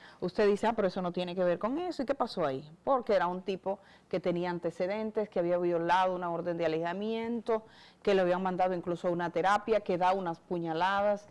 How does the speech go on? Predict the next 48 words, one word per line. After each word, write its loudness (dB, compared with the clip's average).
que 4
la 6
deja 2
por -2
muerta, 0
y 2
después 0
de 2
eso -2
todavía 2
le 4
dan 2
otra 2
oportunidad, 0
eh, 2
para 2
que 2
siga 2
hostigando. -2
Desde 2
la 4
cárcel -2
lo 0
hacía -2
y -2
sale 0
rápido, -2
y -10
pese -2
a 6
los 0
llamados -2
y 4
a 6
todos 4
los 2
vaticinios, 0
porque 0
todo, 4
hasta 0
su 2
madre 4
sabía, 0
que -4
le 2
dijo 4
a 6
ella, 2